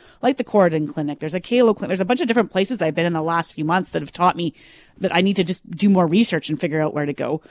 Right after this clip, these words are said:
But then on that mental component, you might not even say, "I need help," or, "I'm struggling," because you've already just decided there's no one there that can help you. And that's truly sad to think. I'm not even now shout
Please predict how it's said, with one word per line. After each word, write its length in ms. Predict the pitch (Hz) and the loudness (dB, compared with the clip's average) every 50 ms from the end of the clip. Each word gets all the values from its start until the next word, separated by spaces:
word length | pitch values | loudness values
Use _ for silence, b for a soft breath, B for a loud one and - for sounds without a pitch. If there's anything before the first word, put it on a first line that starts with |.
| b b b b | b b b b
But 100 | - 185 | 0 4
then 80 | 220 220 | 4 6
on 120 | 202 202 | 6 4
that 160 | 190 185 - | 4 2 2
mental 280 | 185 190 226 247 330 233 | 2 2 2 2 0 -2
component, 480 | - 190 170 - 165 165 165 165 170 _ | -2 -4 -2 -2 -2 -2 -2 -2 -6 _
you 100 | - 190 | -6 -2
might 220 | 185 196 214 233 240 | 0 2 2 4 4
not 140 | 277 277 | 4 4
even 260 | 285 269 254 247 220 - _ _ - | 4 4 4 2 2 0 _ _ -16
say, 580 | - - - - - 254 294 370 311 302 285 - _ - - | -10 -8 -2 2 4 4 4 4 0 -4 -6 -10 _ -6 -2
"I 140 | 196 196 | 0 0
need 200 | 185 190 196 185 | 0 0 -2 -2
help," 280 | 165 180 175 175 170 - | -2 0 -2 -2 -2 -4
or, 80 | - 175 | -4 -4
"I'm 100 | 170 170 | -4 -2
struggling," 320 | 165 - 175 175 175 190 | -2 0 0 0 0 0
because 220 | 196 - 196 175 165 | -2 -2 -2 0 0
you've 120 | 180 175 | 0 2
already 200 | 196 202 233 262 | 2 2 4 2
just 220 | 247 247 247 - - | 0 0 -4 -6 -6
decided 680 | 214 196 - 202 190 226 254 196 131 127 175 185 - b b b b b b b | -6 -2 2 2 4 4 2 0 -2 -4 -6 -8 -10 b b b b b b b
there's 180 | - 190 190 175 | -6 -6 -2 0
no 140 | 196 202 | 2 2
one 340 | 208 220 220 214 208 196 - _ _ | 2 2 2 2 0 0 -4 _ _
there 400 | - 175 156 180 190 208 220 226 | -10 -4 2 4 4 4 4 2
that 200 | 214 208 208 - - _ _ _ | 0 -2 -4 -6 -10 _ _ _
can 140 | - 226 208 | -4 -2 -2
help 300 | 180 165 208 - - - | 0 0 0 -2 -2 -2
you. 240 | 220 160 151 151 160 | -4 -2 0 0 0
And 100 | 170 180 | 2 2
that's 300 | 185 226 - - - - | 2 0 0 -4 -10 -16
truly 600 | - - - - - 214 233 294 370 349 196 160 | -16 -14 -12 -8 -2 2 4 6 6 6 4 2
sad 360 | - - 156 139 143 151 190 | 0 -2 -2 0 -2 -2 -4
to 60 | - | -4
think. 260 | - - 180 170 - B B B B | -4 -4 -4 -4 -4 B B B B
I'm 120 | B 170 220 | B 0 4
not 100 | 240 233 | 4 4
even 260 | 214 180 175 170 175 | 4 4 2 0 0
now 280 | 180 180 165 165 - - _ _ _ _ _ _ - _ - | 2 2 2 0 -2 -4 _ _ _ _ _ _ -20 _ -14
shout 500 | - - - - 247 311 359 262 - - | -6 -4 2 6 6 6 6 4 0 -10